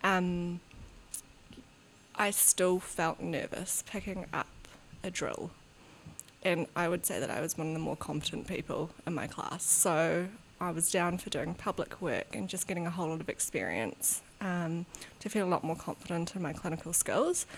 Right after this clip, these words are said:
So Northland was perfect for that. That's the place where you are the ambulance at the bottom of the cliff, which is really sad, um, but then really great from a learning perspective.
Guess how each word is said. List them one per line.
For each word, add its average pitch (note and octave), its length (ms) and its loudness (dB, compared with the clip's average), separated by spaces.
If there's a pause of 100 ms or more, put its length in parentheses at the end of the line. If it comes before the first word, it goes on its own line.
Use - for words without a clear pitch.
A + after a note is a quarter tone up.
(680)
So A3+ 180 8
Northland G#3 500 6
was G3 140 0
perfect - 440 -4
for - 120 -6
that. - 200 -4 (100)
That's - 640 4 (200)
the F#3+ 140 -2
place - 380 -2
where D#3 80 2
you E3 260 2
are D#3+ 360 -2 (960)
the F#3+ 200 -2
ambulance D3 520 -4
at - 80 -6
the D3+ 80 -2
bottom D3 200 -2
of - 120 -8
the - 80 -10
cliff, - 460 -10
which - 240 0
is F#3+ 340 0 (100)
really D#3+ 640 -2 (320)
sad, - 580 -2 (200)
um, E3 420 -2 (240)
but - 200 -4
then E3+ 180 -2
really D3 180 0
great - 280 -2
from F3+ 200 -4
a D#3+ 40 -2
learning D3 300 0
perspective. - 720 -2